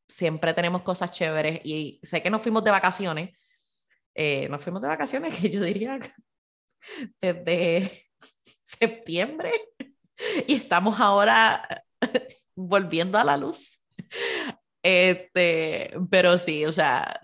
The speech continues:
también es que Mitzi y yo tenemos muchas cosas en nuestras manos, o sea, en lo que Mitzi haciendo su trabajo de campo y yo estoy cocinando otras cosas acá, eh, ya l-,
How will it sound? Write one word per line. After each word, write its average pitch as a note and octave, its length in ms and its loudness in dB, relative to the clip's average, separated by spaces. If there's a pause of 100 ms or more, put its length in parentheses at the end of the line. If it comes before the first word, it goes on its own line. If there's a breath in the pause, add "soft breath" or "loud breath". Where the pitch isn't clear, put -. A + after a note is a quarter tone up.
también F3 360 0
es F3 60 -2
que A3 120 0
Mitzi F#3+ 320 -2
y E3+ 40 -6
yo E3 140 2
tenemos D#3 460 -2
muchas E3+ 320 -2
cosas E3+ 380 0
en D#3+ 180 -6
nuestras D#3+ 420 -4
manos, D3 360 -2
o D#3 40 -12
sea, A#2 360 -2
en D#3 120 -4
lo D#3+ 120 0
que D#3 80 -6
Mitzi E3 320 -2
haciendo F#3+ 340 2
su F#3+ 100 -4
trabajo F3+ 320 6
de F3 120 4
campo E3+ 440 2 (480 loud breath)
y F3+ 200 -2
yo E3 100 4
estoy F3 300 0
cocinando F#3+ 520 0
otras F#3+ 200 0
cosas F#3+ 360 0
acá, E3+ 440 4
eh, F#2 400 -8
ya D3 200 0
l-, D#3 440 0